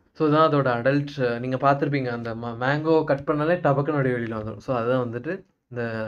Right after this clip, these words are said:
வீவல். So, இது வந்து one generation is completed in four to fifty days emerging adult.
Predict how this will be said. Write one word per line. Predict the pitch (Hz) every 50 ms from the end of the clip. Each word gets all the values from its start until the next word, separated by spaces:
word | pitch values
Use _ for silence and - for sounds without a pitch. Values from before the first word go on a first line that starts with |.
| 107 110 107 107
வீவல். | 120 120 117 131 160 - - - - - - _ _ _ _
So, | - - 160 160 156
இது | 151 147 156
வந்து | 156 160 170 160
one | 147 147 151
generation | 147 160 156 156 165 165 175 185
is | 180 180
completed | - 135 131 127 143 156 160 160 165 175 170
in | 165 156 147 143 143
four | 143 143 143 143 143
to | 151
fifty | 147 143 135 131 131 - 151 143
days | 139 156 180 180
emerging | 147 131 131 135 135 131 147 147 135 120 117
adult. | 113 135 175 220